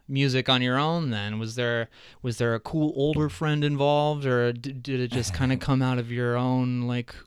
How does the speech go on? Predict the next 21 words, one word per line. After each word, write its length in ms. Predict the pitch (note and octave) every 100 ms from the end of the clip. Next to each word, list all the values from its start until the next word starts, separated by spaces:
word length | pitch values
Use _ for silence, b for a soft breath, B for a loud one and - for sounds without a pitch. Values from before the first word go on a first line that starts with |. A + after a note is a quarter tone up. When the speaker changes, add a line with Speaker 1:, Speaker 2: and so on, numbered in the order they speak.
| -
Speaker 2:
I 80 | C3+
Speaker 1:
weird 120 | C#3
Speaker 2:
was 80 | D3
Speaker 1:
path 260 | C3+ C3+ C3
of 80 | -
discovery? 800 | - - C3 B2+ A#2+ G2 F#2+ A#2+ -
Speaker 2:
<laughs> 160 | C#3 -
I 80 |
was 160 | B2+ -
really 240 | C3 D3
into, 120 | C#3+ C#3
like, 140 | G#2
video 320 | E2+ F#2+ G#2+
game 240 | B2 C#3 D3
soundtracks 600 | C#3+ C#3 C#3+ D3 C#3+ -
when 100 | C3+
I 80 | D#3
was 100 | C3
Speaker 1:
Yeah, 80 |
Speaker 2:
a 40 | A2
kid. 220 | C#3+ C#3